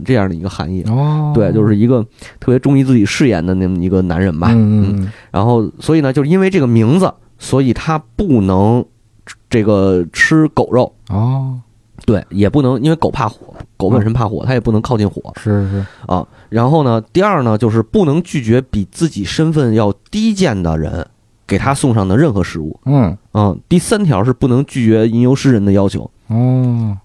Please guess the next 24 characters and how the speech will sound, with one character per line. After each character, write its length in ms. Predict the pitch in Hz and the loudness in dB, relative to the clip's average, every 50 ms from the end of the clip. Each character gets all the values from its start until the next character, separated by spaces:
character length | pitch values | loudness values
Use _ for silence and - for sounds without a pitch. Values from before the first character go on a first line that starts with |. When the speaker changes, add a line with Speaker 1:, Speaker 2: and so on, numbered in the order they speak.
| _ - | _ -2
Speaker 1:
然 260 | 123 127 127 147 185 | 0 0 2 2 2
后 260 | 196 208 139 87 - - _ _ _ | 2 0 0 -2 -4 -8 _ _ _
大 120 | 123 139 | -4 -2
哥 200 | 139 139 156 170 | 0 2 2 2
一 320 | 175 185 220 220 180 147 | 2 0 0 2 2 2
一 40 | 135 | 4
违 140 | 113 98 85 | 2 2 2
抗。 180 | - 117 98 - - _ _ _ _ _ _ _ _ - | 0 -2 -4 -4 -8 _ _ _ _ _ _ _ _ 0
Speaker 2:
<laughs> 1700 | 143 143 127 156 190 208 - - 269 294 - - - - 440 - - - - - 453 - - - - 339 359 - - - - - - _ | 2 4 4 4 4 2 2 2 2 0 0 -2 -4 -4 -4 -4 -4 -6 -4 -4 -4 -4 -6 -6 -4 -4 -4 -4 -8 -16 -20 -20 -20 _
Speaker 1:
对 140 | - 233 240 | 2 2 4
啊， 240 | 220 190 208 196 165 - _ - - | 4 4 2 0 -2 -4 _ -6 -2
对。 180 | - 190 190 165 | 0 0 2 2
Speaker 2:
刚 300 | 196 202 214 214 214 208 | 2 4 4 2 2 0
啊， 380 | - 127 123 123 123 120 117 120 | 0 0 0 2 2 0 -2 0
就 160 | - 180 165 147 | 2 2 2 2
正 240 | - - - 139 | 2 2 2 2
面 160 | 143 170 147 135 | 2 2 2 2
刚。 300 | 156 156 165 170 175 170 | 2 4 4 2 2 0
Speaker 1:
啊， 160 | 135 131 - | -2 -6 -2
他 100 | - 294 | -2 -2
其 140 | - - 311 | 2 4 4
实 100 | 349 349 | 4 4
他 140 | 349 359 349 | 4 2 0
知 160 | - - | 2 2